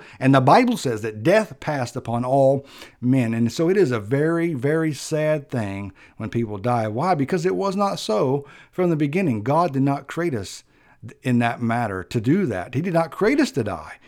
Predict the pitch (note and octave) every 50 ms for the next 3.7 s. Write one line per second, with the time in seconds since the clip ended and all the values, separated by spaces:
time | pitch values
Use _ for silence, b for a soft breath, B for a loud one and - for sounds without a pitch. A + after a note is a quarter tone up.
0 | b b b b A#3+ G#3+ - E3 D#3+ D#3 D3 C#3+ C3 - B2+ B2 C#3+ B2+ A#2+ A2+
1 | G2+ - A#2+ B2+ D#3 G3+ G3+ C#3 F#2 - - G#2 G2+ A#2 E3 A#3 C#4+ D4 B3 E3
2 | B2+ A2 G#2+ A2 A2 A#2 A#2+ A#2 A#2+ A#2 A2+ G#2 A#2+ B2 G#2+ A2 A2 A2+ - -
3 | - C#3 A#2+ A#2 A2 A#2 G#2+ A2+ G#2 A#2 A2+ A2 G#2+ G#2